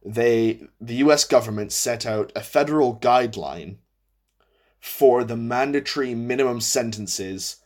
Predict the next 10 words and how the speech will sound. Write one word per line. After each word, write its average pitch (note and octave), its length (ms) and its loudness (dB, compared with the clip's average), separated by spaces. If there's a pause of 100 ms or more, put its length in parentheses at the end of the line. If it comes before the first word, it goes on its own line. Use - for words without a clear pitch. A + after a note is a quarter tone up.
(180)
for A2+ 840 0 (1300)
a, A#2+ 180 -2 (140)
a C3 180 -4
certain A2 500 0
crime. E2+ 520 -8 (1200)
So B2+ 260 2
that B2 140 2
if G#2+ 100 -2
you A2+ 80 -4
commit, F#3 420 0